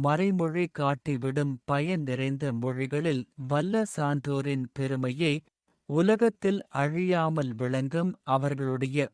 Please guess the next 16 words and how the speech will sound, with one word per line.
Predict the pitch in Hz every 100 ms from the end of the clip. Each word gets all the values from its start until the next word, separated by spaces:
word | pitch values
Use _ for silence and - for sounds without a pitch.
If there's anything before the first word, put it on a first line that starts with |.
| 135
மறைமொழிகளே | 139 156 196 156 131 127 123 135 156 -
காட்டிவிடும். | 139 123 - 131 127 127 147 123 98 _ _ _ _ _ _ _ _ _ _ _ 151
குணமென்னும் | 180 202 233 226 208 196 196 185
குன்றேறி | - 160 151 151 151 151
நின்றார் | 120 127 127 151 151 160 - 139
வெகுளி | 151 156 190 208 202
கணமெய்யும் | 147 143 151 147 135 131 190 208 -
காத்தல் | 165 160 165 - 170 170 _
அரிது | 135 135 143 175 185 -
நல்ல | 139 143 175 208 214 143
பண்புகளாகிய | 131 127 135 135 131 127 123 143 143 127 135 135
மலையின்மேல் | 147 180 185 151 139 156 160 -
ஏறி | 139 139 135
நின்ற | 127 123 120 117 113
பெரியோர் | 135 120 127 165 165 180 _ - - _ _
ஒரு | 160 175 175